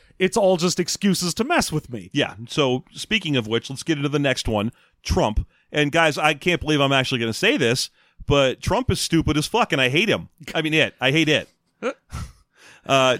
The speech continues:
Speaker 2: Trump is, uh, effectively Dworkin, 'cause that mad wizard had a lot to do with his setting, one time drew up a tarot deck with a bunch of cool pictures of everything on them.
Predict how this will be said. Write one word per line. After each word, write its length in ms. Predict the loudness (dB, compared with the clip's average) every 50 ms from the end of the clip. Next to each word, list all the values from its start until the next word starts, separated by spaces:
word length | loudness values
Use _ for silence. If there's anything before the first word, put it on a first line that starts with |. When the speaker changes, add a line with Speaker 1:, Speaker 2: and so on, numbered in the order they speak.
| -2
Speaker 2:
Trump 320 | -2 2 2 2 2 2 -2 -2
is, 420 | 0 2 4 4 4 2 2 0 -2 -6
uh, 340 | -12 -12 -12 -14 -16 -16 -14 -12
effectively 840 | -12 -12 -12 -6 0 0 2 2 2 0 2 0 -2 -2 -4 -4
Dworkin, 920 | -2 -2 -2 0 2 0 0 2 0 0 2 2 0 -2 -2 -6 -8 -2
'cause 300 | 0 0 0 -2 -4 -10 -12 -18 -20 -20 -20 -14 -4 0
that 200 | 0 0 2 2
mad 240 | 2 2 2 2
wizard 280 | 2 2 0 2 2 0
had 100 | 2 0
a 40 | 2
lot 220 | 2 0 0 0 0
to 60 | -2
do 140 | -2 0 0
with 140 | 0 0
his 100 | -2 -4
setting, 400 | -2 0 2 2 4 2 0 -2 -6 -10 -20 -20 -20 _ -10
one 300 | -4 0 2 2 2 2
time 360 | 0 0 0 2 0 0 -2
drew 240 | 0 2 2 4 4
up 140 | 2 0 -2
a 40 |
tarot 340 | 0 0 2 4 4 2 2
deck 260 | 2 2 0 0 2
with 100 | 0 -2 0
a 20 | 0
bunch 240 | 0 0 0 -2
of 80 | -6 -4
cool 400 | 0 2 4 4 4 2 0 0
pictures 380 | 0 -2 0 0 0 -2 -2 2
of 80 | 2
everything 400 | 2 2 2 2 0 0 0 2
on 180 | 2 2 0 0
them. 160 | -2 -4